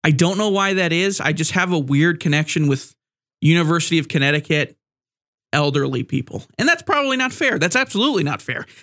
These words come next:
And I'm, you know, I'm just, I don't know. I'm putting two and two together for no reason whatsoever.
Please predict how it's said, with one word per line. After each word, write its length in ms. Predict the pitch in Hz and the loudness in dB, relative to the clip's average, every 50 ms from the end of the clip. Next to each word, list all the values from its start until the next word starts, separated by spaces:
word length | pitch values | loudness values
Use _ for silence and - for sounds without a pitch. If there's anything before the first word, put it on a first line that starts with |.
| _ - - | _ -4 -2
And 280 | 147 151 160 160 156 - | 0 2 2 0 0 0
I'm, 500 | - 143 135 147 160 160 160 87 104 147 | 0 0 0 2 2 0 0 -2 -2 0
you 100 | 143 156 | 2 2
know, 80 | 131 123 | 2 2
I'm 140 | 147 170 | 2 0
just, 200 | 156 160 156 - - _ - | 0 0 -2 -4 -6 _ -4
I 120 | - 139 147 | -2 0 0
don't 100 | 151 156 | 0 0
know. 160 | 160 139 - | 0 0 -2
I'm 340 | 120 120 131 131 - - - - | -2 -2 -2 -2 -4 -8 -8 -2
putting 260 | - 170 151 151 143 | 0 0 2 2 0
two 240 | - - 175 160 151 | 0 2 2 2 4
and 80 | 147 | 2
two 140 | 131 - 160 | 2 2 2
together 300 | 143 147 139 139 139 147 | 2 2 2 2 0 0
for 140 | 143 - 143 | 0 0 0
no 220 | 139 143 143 156 | 2 2 2 2
reason 340 | 160 151 151 147 151 143 143 143 | 2 2 2 2 2 2 2 0
whatsoever. 500 | 143 - - 147 147 156 143 139 127 | 0 0 0 0 0 0 0 0 -2